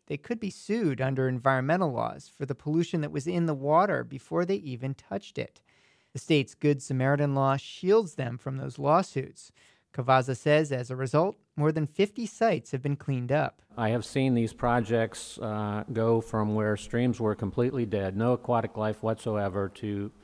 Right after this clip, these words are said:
Speaker 2: now being stocked fisheries and being an asset to the community instead of, uh, an eyesore.
Speaker 1: Pennsylvania is one of only a handful of states with a Good Samaritan law.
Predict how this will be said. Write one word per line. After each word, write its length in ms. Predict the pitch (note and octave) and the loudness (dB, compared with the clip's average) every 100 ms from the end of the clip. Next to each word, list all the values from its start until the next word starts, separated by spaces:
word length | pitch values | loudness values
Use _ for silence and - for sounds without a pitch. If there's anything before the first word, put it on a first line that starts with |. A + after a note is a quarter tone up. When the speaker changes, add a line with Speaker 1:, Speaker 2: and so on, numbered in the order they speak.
| - _ - | -20 _ -2
Speaker 2:
now 200 | A2 A#2 | 0 2
being 260 | A#2 A2+ | 2 -2
stocked 580 | - - A2 A2+ - - | -4 -2 -2 -2 -8 -4
fisheries 640 | B2+ - A#2+ A2+ A2+ G2+ | -2 -2 -2 -2 -2 -4
and 280 | A2 G#2 G2+ | -6 -4 -2
being 240 | G#2+ A2+ G#2+ | -2 0 0
an 80 | |
asset 460 | G#2+ A#2+ A#2 A2+ G2+ | -2 -2 -2 -4 -6
to 80 | A2 | -8
the 100 | G2 | -10
community 540 | - G#2+ G#2+ G#2 G2+ | -6 -4 -2 -2 -2
instead 400 | G2+ G2 - G#2 | -4 -6 -4 -4
of, 140 | G2+ F#2+ | -2 -4
uh, 200 | G2+ G#2+ | -4 -6
an 160 | - G#2 | -6 -4
eyesore. 640 | G#2 A2 G#2+ G2+ F#2+ F#2+ - _ _ | -4 -4 -6 -8 -6 -8 -12 _ _
Speaker 1:
Pennsylvania 520 | A3 G#3+ G3 G3 F#3 | 0 2 4 4 4
is 200 | F#3 E3 | 4 2
one 200 | E3 F3 | 4 2
of 100 | E3+ | 4
only 220 | E3+ E3+ | 4 4
a 60 | D#3+ | 4
handful 500 | C3+ F3 A#3+ - D#3 | 2 2 0 0 0
of 100 | A#2 | 0
states 340 | - C3 C#3 | 0 0 0
with 140 | E3+ D#3 | -2 0
a 80 | D#3+ | 0
Good 240 | C3+ A#2+ | -2 -2
Samaritan 580 | - C3+ C3+ E3+ D3+ A#2+ | -2 0 2 4 2 -2
law. 340 | - - D#3 | -8 -10 -16